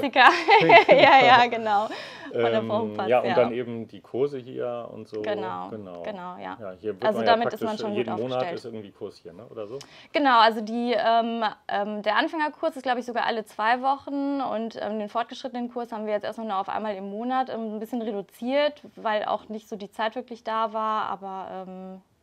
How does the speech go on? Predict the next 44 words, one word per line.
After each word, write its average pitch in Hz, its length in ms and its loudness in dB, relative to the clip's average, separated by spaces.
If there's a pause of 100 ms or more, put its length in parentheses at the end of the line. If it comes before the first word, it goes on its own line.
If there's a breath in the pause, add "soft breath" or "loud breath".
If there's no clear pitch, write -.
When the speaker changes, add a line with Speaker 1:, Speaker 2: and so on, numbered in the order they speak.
Speaker 2:
und 220 120 -6
das 214 160 -8
reicht 170 200 -8
auch 185 120 -8
eigentlich. 175 720 -12
Also, 185 400 -8
ähm, 185 180 -10
so 208 320 -2
viel 233 220 -8
Neues 196 400 -6
gibt's - 200 -14
dann 185 200 -12
auch 180 260 -6
irgendwie 180 380 -16
nicht. 175 320 -14
Und 170 200 -12 (360 loud breath)
es 175 80 -12
ist 214 120 -10
ja 214 160 6
auch 214 60 0
so, 208 160 -10
wenn 220 140 -4
dann 214 120 -4
irgendwelche 202 400 -6
Fragen 208 440 0
sind 202 180 -6
oder 202 180 -2
so, 190 80 -8
die 190 120 -10
kann 208 120 -12
man 202 140 -6
auch 180 80 -6
so 208 140 -8
zwischendurch - 480 -14
mal 165 80 -12
stellen. 160 480 -10
Also, 170 400 -10
ne, 175 260 -10
oder 175 420 -8
wenn 185 120 -10
es 175 100 -16
irgendwelche 190 340 -10
Neuerungen 190 520 -8
gibt, 202 340 -12